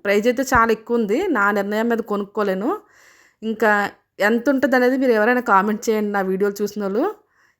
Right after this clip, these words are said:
ఇదైతే మా అక్క ఎంచుకుందనమాట, ఇది నేను ఎంచుకున్నాను. టెంపుల్ జ్యువెలరీ ఇలా ఉంది కదా, అదైతే నేను, ఆ పక్కనున్నదైతే మా అక్క ఎంచుకుందనమాట. ఈ రెండు సెలెక్ట్ చేసి పక్కనట్టు పెట్టాము. ఇంకా ఫైనల్గా ఎంత అవుతుందో ప్రైస్ చూడాలి కదా, అందుకనేసి. దాని తర్వాత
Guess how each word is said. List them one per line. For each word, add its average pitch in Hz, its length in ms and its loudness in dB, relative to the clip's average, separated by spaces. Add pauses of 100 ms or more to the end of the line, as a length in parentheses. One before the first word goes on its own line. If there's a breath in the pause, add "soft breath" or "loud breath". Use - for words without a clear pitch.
(160)
ఇదైతే 233 320 4
మా 285 100 6
అక్క - 200 -2
ఎంచుకుందనమాట, 214 680 -2 (400)
ఇది 220 180 -6
నేను 226 220 2
ఎంచుకున్నాను. 214 480 -4 (200)
టెంపుల్ 220 360 -2
జ్యువెలరీ 226 320 2
ఇలా 214 140 0
ఉంది 202 160 -4
కదా, 208 200 -2 (240)
అదైతే 196 360 -2
నేను, 196 340 -2 (520 loud breath)
ఆ 202 80 2
పక్కనున్నదైతే 233 760 0 (140)
మా 285 100 4
అక్క - 220 -4
ఎంచుకుందనమాట. 202 600 -4 (300)
ఈ 208 100 0
రెండు 208 260 2
సెలెక్ట్ 214 320 0
చేసి 220 200 2
పక్కనట్టు 220 460 -2
పెట్టాము. 208 440 -2 (420 loud breath)
ఇంకా - 180 -8
ఫైనల్గా 220 580 2
ఎంత 202 240 0
అవుతుందో 220 280 0
ప్రైస్ 208 360 0
చూడాలి 202 320 0
కదా, 196 180 2
అందుకనేసి. 190 560 -2 (760 soft breath)
దాని 226 260 4
తర్వాత 247 380 2